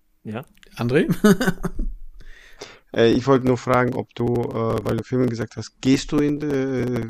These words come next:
Speaker 3: jede Woche, jeden Tag irgendwie oder jede Woche Kino, in Kino oder ist das schon von zu Hause, dass du, weil du, du musst ja Input irgendwo haben, dass du deinen Podcast ja dann machst?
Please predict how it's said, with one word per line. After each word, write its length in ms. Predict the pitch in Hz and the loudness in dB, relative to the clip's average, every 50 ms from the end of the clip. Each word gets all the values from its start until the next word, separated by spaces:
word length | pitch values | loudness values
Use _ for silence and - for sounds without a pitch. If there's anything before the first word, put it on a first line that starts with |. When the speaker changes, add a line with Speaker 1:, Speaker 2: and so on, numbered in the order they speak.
| 120 120 117 | -8 -8 -10
Speaker 3:
jede 460 | 107 110 123 131 147 151 160 156 143 | -6 -2 2 2 2 2 0 -2 -2
Woche, 260 | 151 160 160 - - 135 | -2 -2 -2 -2 -4 -4
jeden 460 | 123 127 139 131 - - 139 123 - | -2 -2 -4 -6 -6 -8 -8 -8 -6
Tag 320 | - 123 135 151 147 - - | -6 -6 -6 -6 -6 -6 -2
irgendwie 300 | 135 135 127 127 - 120 | -2 -2 -2 -2 -2 0
oder 160 | 117 117 113 | 0 0 2
jede 240 | 117 123 110 117 107 | 0 0 0 0 0
Woche 300 | 120 143 139 - 147 131 | 0 -2 -2 -4 -6 -6
Kino, 320 | - - 156 156 151 147 143 143 | -4 -6 -4 -4 -2 -2 -2 -2
in 160 | 139 131 131 | -4 -4 -4
Kino 260 | - 143 147 160 170 165 165 | -2 -2 -2 -2 -2 -4 -4
oder 400 | 151 147 143 143 139 131 123 123 - - - - - _ _ _ _ | -4 -2 -2 0 0 -2 -2 -6 -12 -20 -20 -20 -20 _ _ _ _
ist 200 | 127 117 - - | -10 -8 -6 -6
das 120 | 117 - | -6 -6
schon 200 | - - 117 110 - | -4 -4 -4 -4 -4
von 160 | - 117 107 | -4 -6 -4
zu 160 | - - 120 | 0 2 4
Hause, 280 | 120 127 127 110 117 110 | 6 6 6 4 2 2
dass 200 | 104 101 - - | 0 0 -2 -6
du, 100 | 107 101 | -4 -2
weil 120 | 107 107 | -2 -2
du, 180 | 101 - 107 107 | 0 -2 -6 -6
du 200 | 113 113 110 113 | -4 -4 -4 0
musst 180 | 113 123 123 - | 0 0 0 0
ja 60 | 123 | -2
Input 400 | - 143 147 143 - 110 104 - | 2 4 2 2 2 0 -2 -2
irgendwo 340 | 101 98 98 - - 98 98 | -2 -2 -4 -4 -4 -4 -2
haben, 220 | 104 113 113 107 | -2 -2 -2 -2
dass 160 | 107 107 - - | -4 -6 -8 -8
du 80 | 107 | -6
deinen 340 | 101 104 101 98 98 98 95 | -4 -2 -2 0 -2 -4 -6
Podcast 440 | - - 110 - - - - - - | -6 -8 -8 -8 -8 -10 -10 -8 -8
ja 80 | 90 | -6
dann 260 | 90 87 87 90 92 - _ _ - - - _ _ _ - - _ _ _ _ _ - - | -6 -6 -6 -6 -8 -12 _ _ -20 -20 -20 _ _ _ -20 -20 _ _ _ _ _ -10 -8
machst? 380 | 98 87 85 - - - - | -6 -6 -6 -8 -14 -16 -20